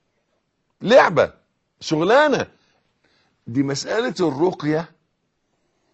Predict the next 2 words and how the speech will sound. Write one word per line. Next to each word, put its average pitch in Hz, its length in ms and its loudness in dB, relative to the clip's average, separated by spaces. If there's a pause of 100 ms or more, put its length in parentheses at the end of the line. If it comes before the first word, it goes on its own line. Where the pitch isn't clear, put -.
(240)
محتاجة 156 460 -6
الأتقياء، 127 1800 -8